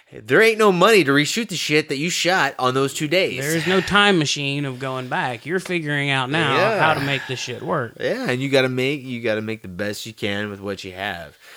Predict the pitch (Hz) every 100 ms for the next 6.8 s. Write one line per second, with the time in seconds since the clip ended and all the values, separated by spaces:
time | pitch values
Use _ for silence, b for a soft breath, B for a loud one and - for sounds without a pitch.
0 | B B B B _ - 147 - 127 185
1 | 190 117 92 196 240 208 220 226 123 165
2 | 165 156 151 147 139 - 92 87 - -
3 | 143 160 165 160 147 123 - 151 139 131
4 | b b _ _ _ _ _ _ _ _
5 | _ _ 156 - 220 208 - - 160 151
6 | 175 180 165 143 131 127 139 117